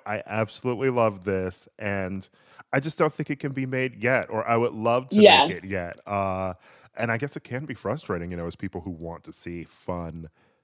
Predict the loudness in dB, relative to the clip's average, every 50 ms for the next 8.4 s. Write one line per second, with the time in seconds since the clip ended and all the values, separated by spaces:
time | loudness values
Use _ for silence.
0 | _ -16 -12 -8 -4 -4 -2 -2 -4 -6 -6 -6 -2 0 2 2 0 0 0 2
1 | 2 2 4 4 4 4 4 4 2 2 2 0 -8 -12 -10 -4 0 4 6 8
2 | 8 6 6 2 -2 -4 -8 -12 -12 -10 -10 -10 -10 -10 -6 2 4 4 4 4
3 | 2 -4 _ _ _ _ _ _ _ _ _ _ _ 4 8 10 12 12 12 10
4 | 10 4 2 6 8 10 12 12 12 12 12 12 10 8 6 6 8 8 10 8
5 | 8 6 6 6 8 8 8 8 6 6 6 4 6 6 4 4 4 2 2 4
6 | 4 2 4 4 4 6 6 4 4 0 -2 2 6 6 6 6 6 6 8 6
7 | 6 6 4 4 4 4 4 4 4 4 2 0 -8 -6 -4 -4 -2 -2 0 2
8 | 6 6 8 6 6 4 2